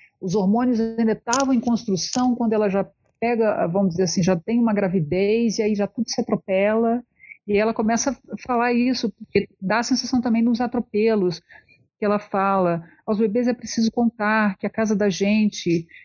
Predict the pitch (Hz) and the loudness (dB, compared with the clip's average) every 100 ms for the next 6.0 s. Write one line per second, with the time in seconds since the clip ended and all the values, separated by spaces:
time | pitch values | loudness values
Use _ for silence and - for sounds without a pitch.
0 | _ 196 190 226 226 - 208 214 233 190 | _ -2 0 0 -2 -2 -2 0 0 0
1 | 190 226 214 220 208 220 208 185 214 214 | 0 0 0 0 0 0 0 2 2 0
2 | - 180 202 - 214 208 196 185 208 196 | -2 -2 0 0 0 2 4 2 2 0
3 | 180 185 202 185 202 214 208 196 196 220 | 0 -2 -2 0 0 2 2 2 0 2
4 | 202 185 190 _ _ _ 254 233 226 254 | 0 -2 -6 _ _ _ -2 0 0 0
5 | 262 262 254 247 226 240 233 233 226 - | 0 2 0 0 -2 0 0 0 -2 -6